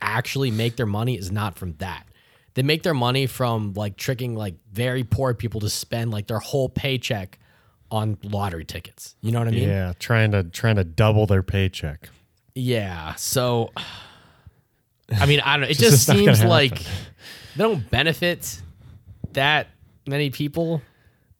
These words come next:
Speaker 1: It just, it just
Speaker 2: It, it
Speaker 1: seems weird. It
Speaker 2: benefits
Speaker 1: seems like a scam. Feels like a scam.
Speaker 2: Benefits the lottery, and it benefits one lucky person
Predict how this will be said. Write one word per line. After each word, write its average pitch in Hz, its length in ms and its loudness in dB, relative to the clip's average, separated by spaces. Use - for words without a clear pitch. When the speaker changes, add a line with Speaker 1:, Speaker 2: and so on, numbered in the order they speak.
Speaker 1:
It 147 80 -4
just, 170 320 -2
it - 100 -10
just 185 220 0
Speaker 2:
It, - 40 6
it - 20 6
Speaker 1:
seems 190 160 4
weird. 143 100 6
It 139 60 6
Speaker 2:
benefits 139 360 6
Speaker 1:
seems 196 120 2
like 233 80 4
a 180 40 8
scam. 110 600 0
Feels 185 160 -2
like 165 80 0
a - 20 2
scam. 85 440 -6
Speaker 2:
Benefits 151 460 4
the 104 160 2
lottery, 165 800 2
and 110 100 0
it 110 100 4
benefits 123 460 4
one 151 720 4
lucky 117 480 2
person 80 720 -4